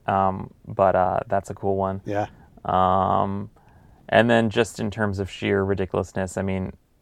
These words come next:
Speaker 1: uh, from the same era, you know, all your, like, formative car memories are when you're, like, a teenager, right?
Speaker 2: Of course.
Speaker 1: Like, reading, like, Motor Trend or whatever.
Speaker 2: Yep.
Speaker 1: Uh, I would say the McLaren F one,
Speaker 2: Mm-hmm.
Speaker 1: um, is just something that is,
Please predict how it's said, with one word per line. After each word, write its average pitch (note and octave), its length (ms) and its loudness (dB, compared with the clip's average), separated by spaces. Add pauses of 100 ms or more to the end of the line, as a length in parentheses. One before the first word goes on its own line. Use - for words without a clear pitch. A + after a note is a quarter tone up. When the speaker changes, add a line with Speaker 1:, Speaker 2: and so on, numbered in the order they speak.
Speaker 1:
uh, C4 220 -16
from A2 200 -2
the G2+ 80 -2
same G2 300 -2
era, F#2+ 320 4
you G2 100 -2
know, G2+ 80 2
all C3 200 8
your, A2+ 120 4
like, G2+ 140 4
formative G2 340 0
car F#2+ 220 0
memories F#2+ 320 -4
are G2 60 -6
when G2 100 -6
you're, F#2+ 80 -8
like, - 140 -12
a - 20 -20
teenager, - 480 -10
right? G2+ 160 0
Speaker 2:
Of G#2+ 60 2
course. G2 180 -4
Speaker 1:
Like, G2+ 80 -4
reading, G2 180 -4
like, F#2 200 -6
Motor F#2+ 220 -4
Trend G#2+ 240 -8
or A2+ 60 -4
whatever. C3+ 380 -2 (120)
Speaker 2:
Yep. G2 200 -6 (200)
Speaker 1:
Uh, G2 280 8
I G#2+ 100 10
would A2+ 100 6
say B2 100 0
the A2 80 4
McLaren G#2+ 400 4
F G2+ 180 2
one, G#2 400 2
Speaker 2:
Mm-hmm. A2 260 -4
Speaker 1:
um, F#2+ 520 0 (220)
is G2 200 -6
just - 320 -10
something G2 540 -4
that G2 200 -4
is, G2 380 -6